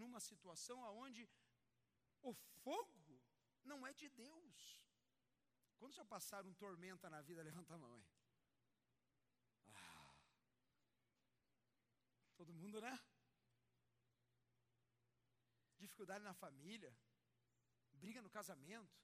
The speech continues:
discussão com o filho, com a mãe, com o pai. Os irmãos da igreja a gente nem fala, né, irmão? Porque todo mundo se ama tanto aqui dentro que a gente...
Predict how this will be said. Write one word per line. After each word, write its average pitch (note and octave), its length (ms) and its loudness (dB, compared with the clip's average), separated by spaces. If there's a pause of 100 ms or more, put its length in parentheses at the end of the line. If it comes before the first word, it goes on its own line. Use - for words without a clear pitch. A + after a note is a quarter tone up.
(200)
discussão A#3+ 420 -2
com A3 100 -6
o D3 140 -12
filho, G3+ 280 -2
com F3+ 100 -8
a E3+ 120 -4
mãe, A3+ 120 -4
com F3+ 80 -14
o C3+ 180 -18
pai. G#3+ 240 0 (2000)
Os D#3+ 100 -4
irmãos A#3+ 240 2
da D4 80 2
igreja A3 300 2
a B3+ 40 -4
gente A3 140 -4
nem A3+ 160 -4
fala, F#3 380 2
né, E3+ 100 -2
irmão? F3 160 -6
Porque D#3 180 -10
todo F3+ 280 -8
mundo G#3 180 -2
se - 140 2
ama G3+ 160 -2
tanto G#3 340 -4
aqui F3 160 -8
dentro F3+ 320 -8
que - 80 -12
a - 20 -10
gente... F3+ 380 -6